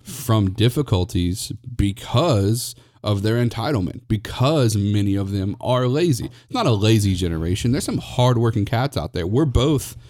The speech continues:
I mean, me, Justin and I both, uh, were very successful in different areas of life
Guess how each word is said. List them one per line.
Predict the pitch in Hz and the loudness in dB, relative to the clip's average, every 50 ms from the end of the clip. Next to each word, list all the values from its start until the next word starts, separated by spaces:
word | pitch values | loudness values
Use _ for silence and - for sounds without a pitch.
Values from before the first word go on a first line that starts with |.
| - _ _ _ _ - | -20 _ _ _ _ -4
I | - 104 | 0 2
mean, | 113 110 104 101 101 | 4 4 4 4 4
me, | 113 131 139 131 - | 4 4 2 2 0
Justin | 113 107 101 104 107 120 123 131 - - 131 117 | -2 -6 -4 -2 0 0 0 0 0 0 0 0
and | 110 110 | 2 2
I | 107 104 95 | 2 0 0
both, | 92 95 104 120 127 120 - - - | 0 0 2 2 2 2 0 -2 -2
uh, | - 98 98 95 92 85 | -2 0 0 0 0 0
were | 95 98 95 90 87 - - _ _ _ _ _ - | 0 0 0 0 0 -2 -6 _ _ _ _ _ -8
very | - 95 92 98 113 123 139 151 139 | -6 -4 0 2 2 2 2 2 0
successful | 123 - 107 - - - 95 87 - - - 87 85 85 - | 0 -2 -4 -6 -4 -4 -4 -4 -4 -4 -4 -2 -2 -2 -2
in | - 90 90 87 82 87 90 92 | -2 -2 -2 -2 -2 -2 -4 -4
different | - 95 95 95 95 - - | -2 -2 -2 -2 -2 -4 -2
areas | 85 85 85 82 82 87 87 | -2 -2 0 0 -2 -2 -4
of | 85 90 | -4 -4
life | 90 85 85 82 80 - - | -2 -2 -2 -2 -2 -4 -6